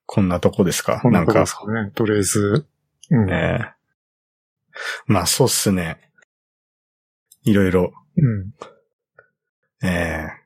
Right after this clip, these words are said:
Speaker 1: まあ、これからね、どんどん、ちょっと、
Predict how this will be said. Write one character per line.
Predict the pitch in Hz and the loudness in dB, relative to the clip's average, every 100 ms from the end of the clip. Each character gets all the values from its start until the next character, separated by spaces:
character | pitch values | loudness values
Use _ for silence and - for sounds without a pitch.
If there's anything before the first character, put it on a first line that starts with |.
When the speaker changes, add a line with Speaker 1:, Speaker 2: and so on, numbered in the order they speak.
| _ _ - | _ _ -6
Speaker 1:
ま | 104 | -2
あ、 | |
こ | - | -2
れ | 101 | 0
か | - - | 0 0
ら | 107 | 0
ね、 | 120 | -2
ど | 98 120 | 0 0
ん | |
ど | 98 90 | 0 -6
ん、 | - _ _ _ _ _ _ _ _ | -12 _ _ _ _ _ _ _ _
ち | - | -4
ょ | |
っ | |
と、 | - - 87 | -4 -6 -12